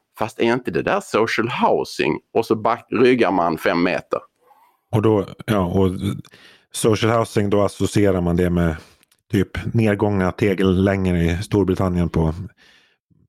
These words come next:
Speaker 2: på sjuttiotalet.
Speaker 1: Alla misstag som begicks på sextio, sjuttiotalet, ja.
Speaker 2: Pernilla, hur,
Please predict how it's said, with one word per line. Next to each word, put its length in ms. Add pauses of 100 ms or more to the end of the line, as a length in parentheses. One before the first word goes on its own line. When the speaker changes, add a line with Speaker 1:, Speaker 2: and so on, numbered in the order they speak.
Speaker 2:
på 80
sjuttiotalet. 600 (200)
Speaker 1:
Alla 320
misstag 500
som 500
begicks 440
på 100
sextio, 380
sjuttiotalet, 720
ja. 240 (960)
Speaker 2:
Pernilla, 380
hur, 380